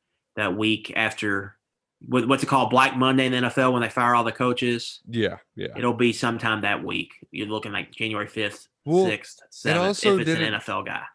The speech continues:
Speaker 2: know if things would be reported and they would just finish, like, their last game the week of. That's why I was optimistic about the bowl game, 'cause more than likely you're looking at Liberty Bowl, which is New Year's Eve. So that's what the, uh,
Speaker 1: It's a
Speaker 2: Satur-
Speaker 1: Thursday.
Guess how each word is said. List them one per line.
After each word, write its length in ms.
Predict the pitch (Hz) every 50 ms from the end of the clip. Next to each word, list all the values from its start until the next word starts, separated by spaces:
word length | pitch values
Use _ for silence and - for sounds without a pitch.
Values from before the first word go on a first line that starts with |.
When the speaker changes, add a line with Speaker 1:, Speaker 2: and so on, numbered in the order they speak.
| _ _ _ -
Speaker 2:
know 520 | 120 120 123 120 120 120 123 123 120 110
if 460 | 107 113 110 107 104 - - - _ _ _ _ _ -
things 340 | 113 113 110 113 104 -
would 140 | 107 104 98
be 120 | 98 98 95
reported 680 | 95 95 - _ - 101 101 101 98 92 90 87 87
and 100 | 90 90
they 120 | 92 92 92
would 120 | 92 85
just 160 | 90 - -
finish, 420 | - - 92 87 90 90 87 - -
like, 140 | 87 85
their 140 | - 85 85
last 380 | 85 82 85 85 90 - - _
game 280 | - 87 82 82 90
the 80 | 90 85
week 220 | 85 87 85 -
of. 200 | - 90 87 92
That's 200 | 104 113 110 -
why 160 | 127 123 113 110
I 40 |
was 200 | 104 104 101 98
optimistic 640 | 107 98 101 - - 98 95 95 92 - - 101 -
about 240 | 101 95 92 92 -
the 60 | 104
bowl 260 | 85 92 95 95 95
game, 260 | 95 98 101 101 101 95
'cause 240 | - - 95 -
more 200 | - 113 117 117
than 100 | 101 104
likely 400 | 98 98 98 - - 104 101 101
you're 340 | 98 98 95 90 85 85 - _ _ _ - - _ -
looking 220 | 107 - - 101
at 140 | 98 87 - 113
Liberty 320 | 110 113 120 117 113 117
Bowl, 380 | 107 107 113 110 113 113 110 107
which 200 | 104 98 - -
is 280 | 98 92 90 - - - _ _ _ _ _ _
New 220 | 107 117 120 120
Year's 360 | 117 110 107 101 98 98 98 113
Eve. 600 | 107 120 127 131 127 117 107 101 98 90 - _ _ _ _ _ _ _ _ _ _
So 180 | - - 123
that's 520 | 110 117 120 120 117 - - - - - -
what 320 | 104 107 104 98 92 - -
the, 300 | 95 92 92 90 90 92 _ _ - - - -
uh, 560 | 113 107 104 101 98 98 95 92 92 92 92 92
Speaker 1:
It's 100 | 92 127
a 60 | 117
Speaker 2:
Satur- 40 | -
Speaker 1:
Thursday. 560 | 113 - 110 110 110 117 110 104 101 101